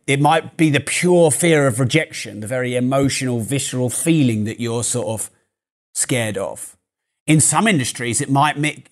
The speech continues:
you know, in some industries, mistakes can lead to regulation, legal, or even health and safety. So you might have this overcoming fear of doing something in case you get sued or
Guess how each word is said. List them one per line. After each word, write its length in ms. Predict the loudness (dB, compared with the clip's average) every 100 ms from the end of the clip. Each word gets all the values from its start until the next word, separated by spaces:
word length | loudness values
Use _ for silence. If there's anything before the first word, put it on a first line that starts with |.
| _
you 100 | -2
know, 60 | 0
in 100 | 2
some 220 | 2 2
industries, 580 | 2 0 -4 -8 -8 -12 _ _ _
mistakes 480 | 0 2 2 0 -2
can 260 | -6 -4 -2
lead 260 | -2 -2
to 560 | -4 -2 0 0 0 -4 -10 _ _ _ _ _ _
regulation, 760 | 0 2 2 0 -2 -4 -2 0
legal, 500 | 2 2 0 -2 -2
or 180 | 0
even 240 | 2 2 0
health 180 | -2 0
and 120 | 0
safety. 400 | 0 -2 -8 -20 _ _ _ _ _ _ _ _ _
So 120 | -2
you 100 | 2
might 180 | 4 4
have 180 | 0 -2
this 140 | -2
overcoming 480 | 0 0 0 -2 -2
fear 160 | 0 0
of 80 | 0
doing 180 | 0
something 320 | 0 -2 0 0
in 120 | 0
case 360 | 0 0 0
you 60 | -4
get 180 | -4 -2
sued 540 | 0 2 4 2 0
or 300 | 0 2 2